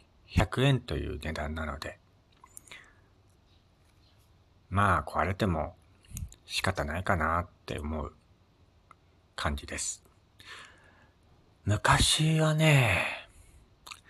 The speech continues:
うーん、いくらで売ってたんだろう。子供の頃も百円だったかな。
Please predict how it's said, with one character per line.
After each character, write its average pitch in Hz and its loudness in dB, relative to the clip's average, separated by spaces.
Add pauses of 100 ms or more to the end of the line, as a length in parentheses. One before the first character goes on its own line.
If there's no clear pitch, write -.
(480)
う 131 0
ー 120 0
ん、 - 0
い 113 -8
く - -4
ら 165 -2
で 185 0
売 160 4
っ 143 0
て - -4
た 110 2
ん 101 0
だ 98 2
ろ 80 -4
う。 - -20 (400)
子 - -6
供 110 0
の 110 0
頃 123 0
も 98 2
百 92 0
円 143 4
だ 92 -2
っ - -10
た - -6
か 76 -4
な。 76 -4